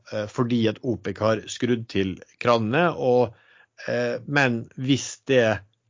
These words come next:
når dette, eh, skal øke på, så vil det jo bli mer butikk for disse tankskipene. Og så er det litt med at jeg så at han, hvor sur han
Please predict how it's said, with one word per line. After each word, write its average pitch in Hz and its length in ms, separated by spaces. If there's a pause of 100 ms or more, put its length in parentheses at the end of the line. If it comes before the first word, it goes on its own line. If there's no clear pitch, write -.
(160)
når 131 160
dette, 107 240
eh, 131 480 (320)
skal 127 320 (160)
øke 123 160
på, 196 240
så 185 140 (100)
vil 151 160
det 127 80
jo 120 80
bli 131 160
mer 107 480
butikk 110 400
for 101 240 (480)
disse 104 320 (240)
tankskipene. 107 880
Og 131 140
så 175 100
er 185 80
det 190 160
litt 175 160
med 139 140
at - 340
jeg 151 80
så 175 240
at 143 80
han, 143 220 (260)
hvor 156 80
sur 151 480
han 147 240